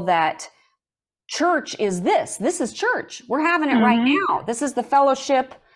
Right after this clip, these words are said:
Speaker 1: the communion of the saints right now. It isn't a building.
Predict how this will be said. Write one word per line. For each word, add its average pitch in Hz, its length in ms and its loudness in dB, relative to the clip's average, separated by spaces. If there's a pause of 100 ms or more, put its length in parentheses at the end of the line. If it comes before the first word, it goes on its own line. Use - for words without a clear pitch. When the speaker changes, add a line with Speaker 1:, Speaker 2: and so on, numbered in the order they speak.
(260)
Speaker 1:
the 220 60 0
communion 262 520 2
of 233 100 -2
the 214 80 -2
saints 285 500 0
right 240 320 0
now. 311 460 0
It 208 100 -2
isn't 254 300 -2
a 208 40 -4
building. 226 800 0